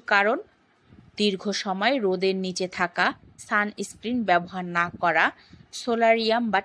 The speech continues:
ট্যানিং বেড ব্যবহার, পূর্বে স্কিন ক্যান্সার থাকা, পরিবারে স্কিন ক্যান্সারের ইতিহাস,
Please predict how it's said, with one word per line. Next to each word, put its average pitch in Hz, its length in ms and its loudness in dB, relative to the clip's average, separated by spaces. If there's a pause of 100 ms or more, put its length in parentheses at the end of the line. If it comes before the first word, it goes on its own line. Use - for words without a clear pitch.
ট্যানিং 190 340 2 (140)
বেড 175 240 0 (220)
ব্যবহার, 175 500 2 (440)
পূর্বে 240 360 -2 (180)
স্কিন 196 300 -8
ক্যান্সার 175 540 -6
থাকা, 170 340 0 (460)
পরিবারে 247 500 2 (140)
স্কিন 196 300 -6
ক্যান্সারের 180 680 -4
ইতিহাস, 180 460 -2